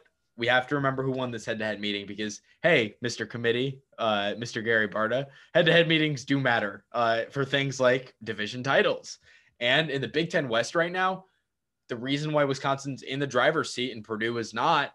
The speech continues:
is because Wisconsin beat the Boilermakers. Um, but this week, Wisconsin takes Rutgers down fifty-two to three. Uh, just an absolute shellacking.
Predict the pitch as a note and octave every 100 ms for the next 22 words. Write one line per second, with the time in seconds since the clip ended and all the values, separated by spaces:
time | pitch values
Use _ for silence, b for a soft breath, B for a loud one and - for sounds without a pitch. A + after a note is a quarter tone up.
0 | - A2+ A2+ A#2+ A#2+ E3 C#3+ B2+ B2+ C#3
1 | C3+ C3+ A#2+ - B2+ - A2+ A2+ A#2 A2
2 | G#2 G2+ G#2+ G2+ - - _ _ - G#2+
3 | G#2 G2+ - _ _ _ _ _ _ _
4 | _ _ - B2+ D3+ C3+ C#3 B2 - B2+
5 | A2+ A#2 A2+ G#2 _ _ _ - C3+ -
6 | - - A2 - A2 G#2 G2+ B2+ B2 G#2+
7 | A2+ G2+ G#2 G2+ G2+ G2+ b b b -
8 | G2 G2 - - A2+ G#2+ G#2 - G#2 G2
9 | - - G2+ F#2+ G2 G2 G2